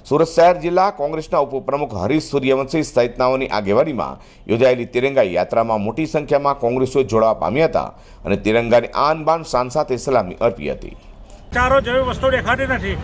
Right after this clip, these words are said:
Speaker 2: આજે દેશના અંદર લોકો લાચારીના અંદર, અ, જોવા મળે છે.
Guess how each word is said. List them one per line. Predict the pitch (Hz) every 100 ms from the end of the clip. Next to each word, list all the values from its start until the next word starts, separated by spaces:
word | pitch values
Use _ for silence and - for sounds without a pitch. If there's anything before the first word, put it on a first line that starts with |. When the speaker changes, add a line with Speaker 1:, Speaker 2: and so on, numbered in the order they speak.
| - -
Speaker 2:
આજે | 208 220 240
દેશના | 240 247 - 262
અંદર | 254 269 277 - 285 -
લોકો | 233 262
લાચારીના | 247 233 240 277 277 269
અંદર, | 262 277 269
અ, | 254 - 247 240
જોવા | 214 254 277
મળે | 262 254
છે. | 175 214